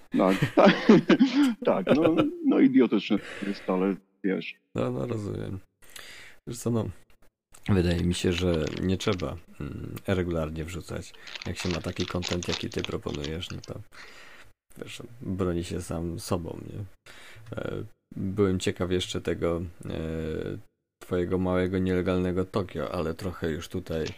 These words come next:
Speaker 2: e, łączę kolejne kropki po rozmowie z tobą i wychodzi na to, że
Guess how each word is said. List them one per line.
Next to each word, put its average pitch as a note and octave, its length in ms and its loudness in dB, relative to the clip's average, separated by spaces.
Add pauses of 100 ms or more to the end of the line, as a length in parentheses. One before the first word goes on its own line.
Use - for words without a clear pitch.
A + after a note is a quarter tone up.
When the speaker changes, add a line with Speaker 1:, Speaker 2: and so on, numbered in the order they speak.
(520)
Speaker 2:
e, - 60 -6 (840)
łączę F2+ 640 0
kolejne F2 440 2
kropki F2 440 -4
po E2 160 -4
rozmowie E2 440 -4
z - 80 -16
tobą E2 360 -4
i D#2+ 420 -8
wychodzi E2+ 400 -8
na D#2+ 160 -6
to, E2 180 -10
że F2+ 340 -8